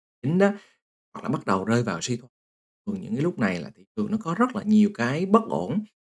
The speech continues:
à, nó có cái độ biến động rất là lớn, nó có thể tăng ba bốn phần trăm trong một ngày trên thị trường chứng khoán và ngày hôm sau nó có thể giảm như vậy luôn. Thì như vậy trong trường hợp đó, những cái biến động rất là lớn đối với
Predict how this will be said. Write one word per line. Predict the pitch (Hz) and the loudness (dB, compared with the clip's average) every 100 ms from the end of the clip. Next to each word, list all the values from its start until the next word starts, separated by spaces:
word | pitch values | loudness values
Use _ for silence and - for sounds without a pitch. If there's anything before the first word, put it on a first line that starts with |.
| _ _ - | _ _ -8
à, | 90 | 0
nó | 147 | 2
có | 202 214 214 | 6 6 8
cái | 208 | 6
độ | 85 | 6
biến | 113 180 | 4 2
động | - - | 0 -4
rất | 175 | -6
là | 95 | -4
lớn, | 107 131 185 | -2 0 0
nó | 196 | -2
có | 180 | -4
thể | - - | -6 -8
tăng | 131 135 131 127 _ _ _ _ _ _ _ - | -2 0 0 -4 _ _ _ _ _ _ _ -2
ba | 131 131 | 0 6
bốn | 151 | 6
phần | 202 - | 4 -2
trăm | 107 127 | -2 -2
trong | 131 | 0
một | 120 - | -2 0
ngày | 107 98 87 - _ _ _ | 2 2 0 -12 _ _ _
trên | 127 123 | -10 -8
thị | 95 | -8
trường | 98 | -12
chứng | - _ - | -14 _ -10
khoán | 147 | -4
và | 160 | -2
ngày | 101 95 | 0 -2
hôm | 110 | -2
sau | 135 131 | 0 0
nó | 139 151 | 0 -2
có | 185 | -2
thể | 104 117 | -2 -2
giảm | - - 175 160 | -4 -6 -6 -2
như | 131 | -2
vậy | 85 104 | -2 2
luôn. | 123 135 131 _ _ _ _ _ _ _ - | 4 2 0 _ _ _ _ _ _ _ -4
Thì | 104 | 2
như | 131 156 | 4 4
vậy | 92 | 2
trong | 120 131 | 0 0
trường | 117 | -2
hợp | 104 - - | -4 -8 -6
đó, | 113 175 | -2 0
những | 156 208 | 0 2
cái | 156 | 2
biến | 165 196 | 2 0
động | - - | 0 -6
rất | 156 101 | -6 -6
là | 98 | -4
lớn | 107 127 190 214 - _ _ - | 0 2 2 -2 -10 _ _ 0
đối | 139 190 | 2 4
với | 175 160 196 | 4 6 6